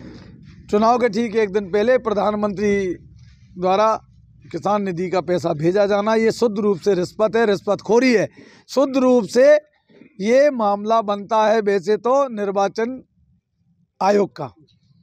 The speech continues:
अब लेकिन टीएन शेषन के ज़माने का निर्वाचन आयोग नहीं है। अब आजकल किस तरह का निर्वाचन रह गया है, आप समझ रहे हो,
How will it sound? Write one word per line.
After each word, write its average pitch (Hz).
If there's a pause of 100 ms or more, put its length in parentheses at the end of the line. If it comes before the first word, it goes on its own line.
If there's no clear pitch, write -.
(280)
अब 202
लेकिन 262
टीएन 240
शेषन 214
के 226
ज़माने 208
का 214
निर्वाचन 190
आयोग 175
नहीं 151
है। 104 (1120)
अब 180
आजकल 214
किस 196
तरह 202
का 196
निर्वाचन 175 (920)
रह 147
गया 175
है, 165 (180)
आप 160
समझ 165
रहे 123
हो, -